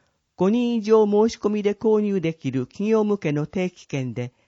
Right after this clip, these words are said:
申し込み人数により割引率がアップ。例えば、二十人がマイカー通勤からバス通勤に変えると、二酸化炭素排出量は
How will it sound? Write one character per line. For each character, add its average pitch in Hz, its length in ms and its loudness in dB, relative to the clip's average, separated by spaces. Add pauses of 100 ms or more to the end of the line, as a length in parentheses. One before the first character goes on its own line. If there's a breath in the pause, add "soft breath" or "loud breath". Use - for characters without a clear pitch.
(140)
申 233 180 4
し - 80 -14
込 240 140 2
み 226 100 2
人 226 260 2
数 214 200 0
に 175 160 0
よ 151 100 2
り 135 300 -6
割 190 260 0
引 220 240 -6
率 208 240 -6
が 147 140 -2
ア 147 60 -8
ッ - 40 -16 (160)
プ。 123 180 -6 (540)
例 202 300 0
え 165 60 2
ば、 131 260 -4
二 185 160 -2
十 220 240 0
人 185 240 -2
が 131 160 -4
マ 190 180 -2
イ 233 80 -4
カ 226 160 0
ー 226 60 -2
通 220 260 -6
勤 180 280 -6
か 131 180 -6
ら 131 180 -8 (100)
バ 196 120 -4
ス 233 160 -10
通 226 220 -6
勤 220 180 -8
に 196 200 -6
変 165 160 -2
え 151 60 -2
る 135 100 -4
と、 123 220 -6
二 165 140 -6
酸 220 220 -6
化 226 120 -4
炭 214 220 -4
素 160 160 -6
排 180 180 -6
出 - 260 -8
量 135 280 -4
は 120 180 -8